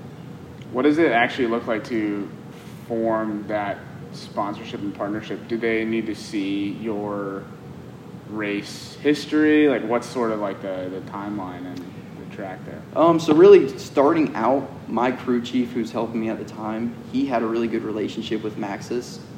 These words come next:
Speaker 2: Um, so they just kind of helped me, you know, gave me, gave me a discount on some tires, help us support. They mounted my tires and grooved 'em off the start, um, when I was a nobody.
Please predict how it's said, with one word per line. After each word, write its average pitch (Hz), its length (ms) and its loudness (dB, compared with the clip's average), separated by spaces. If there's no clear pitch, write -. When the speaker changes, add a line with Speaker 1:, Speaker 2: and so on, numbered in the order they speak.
Speaker 2:
Um, 98 320 -6
so - 140 -4
they 123 140 6
just 180 200 0
kind 131 240 2
of 117 120 0
helped 135 280 4
me, 120 400 2
you 120 140 2
know, 110 160 0
gave 127 280 4
me, 123 180 4
gave 123 360 4
me 123 260 2
a - 80 -2
discount 139 380 4
on 127 80 2
some 120 120 0
tires, 123 520 2
help 139 180 4
us 139 100 -6
support. 123 680 2
They 113 100 0
mounted 120 320 4
my 120 140 4
tires 117 480 0
and 107 120 -2
grooved 131 280 4
'em 120 160 4
off 117 160 -2
the 127 60 -10
start, 117 420 0
um, 117 380 2
when 131 160 2
I 123 60 4
was 120 120 2
a 123 60 4
nobody. 110 440 2